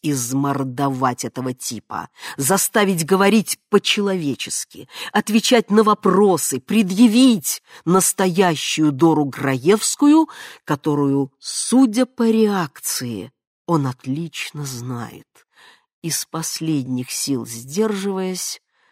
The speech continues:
Стах проговорил: «Послушайте,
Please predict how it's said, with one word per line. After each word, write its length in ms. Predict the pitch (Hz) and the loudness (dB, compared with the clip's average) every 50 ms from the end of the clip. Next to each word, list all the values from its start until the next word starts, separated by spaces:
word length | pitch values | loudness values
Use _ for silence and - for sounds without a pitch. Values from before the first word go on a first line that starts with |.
| _ _ _ | _ _ _
Стах 500 | - - - - - 156 151 143 - - | -14 -12 -12 -8 -4 -4 -4 -4 -6 -8
проговорил: 800 | - 123 123 123 131 139 135 135 135 127 127 123 120 113 117 127 _ _ _ _ _ _ _ _ _ _ _ _ _ _ _ _ _ _ _ _ | -10 -8 -8 -6 -6 -4 -4 -4 -4 -4 -4 -4 -4 -6 -8 -10 _ _ _ _ _ _ _ _ _ _ _ _ _ _ _ _ _ _ _ _
«Послушайте, 1500 | - 170 170 - - - - - 170 170 170 165 156 139 131 - - - 127 117 107 - - - - 113 110 117 113 110 | -8 -6 -6 -4 -6 -6 -6 -6 -4 -4 -4 -2 -4 -4 -6 -8 -10 -8 -8 -8 -8 -10 -10 -10 -8 -6 -6 -6 -6 -8